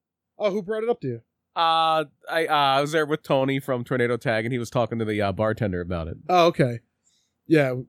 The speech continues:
Speaker 1: trip-, yeah, triple. Well, now listen, I'm gonna give all the credit to you.
Speaker 2: Mm-hmm.
Speaker 1: Okay, you, I, I know a lot of wrestling.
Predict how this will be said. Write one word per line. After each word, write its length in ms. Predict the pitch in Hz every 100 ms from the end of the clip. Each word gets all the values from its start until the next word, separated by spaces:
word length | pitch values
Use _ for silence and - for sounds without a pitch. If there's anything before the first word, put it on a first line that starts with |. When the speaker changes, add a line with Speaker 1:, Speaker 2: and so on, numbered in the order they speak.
| _
Speaker 1:
trip-, 260 | - 170 -
yeah, 180 | 135
triple. 460 | 123 - 139 143 127 _ _
Well, 200 | 190 240 247
now 180 | 254
listen, 460 | 285 302 196 139 113 -
I'm 120 | 269
gonna 120 | 311
give 180 | 214 226
all 120 | 226
the 60 | 202
credit 280 | - 196 156
to 80 | 156
you. 220 | 131 110 _ _ _ 135
Speaker 2:
Mm-hmm. 180 | 147 196 _ _ _
Speaker 1:
Okay, 360 | 147 160 131 117
you, 420 | 156 254 320 - _ _
I, 140 | 233 277 - _ _ _ _ _ _ _ _ _ _ _ _ _ _
I 140 | 269 311
know 420 | 240 233 220 165 -
a 80 |
lot 280 | 196 196 196
of 100 | 165
wrestling. 480 | 170 160 - 135